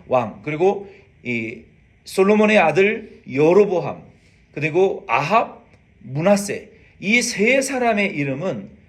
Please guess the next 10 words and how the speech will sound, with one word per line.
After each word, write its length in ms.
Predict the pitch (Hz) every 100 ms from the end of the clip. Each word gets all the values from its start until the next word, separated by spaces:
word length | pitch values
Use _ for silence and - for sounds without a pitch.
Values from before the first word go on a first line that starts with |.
| _ _
구약 300 | - 160 208
성경에 760 | 214 220 220 214 170 143 208 247 - _
많이 540 | - 123 143 196 220 220
등장합니다. 680 | - 139 147 104 101 98 120
왜 180 | 170
등장하냐면 920 | 196 185 202 185 160 151 196 160 - - - - _ _ -
하나님을 500 | 214 226 226 220 214
버리고 440 | 220 202 208 180
우상을 320 | 170 185 190
선택한 680 | 190 208 208 202 196 196 196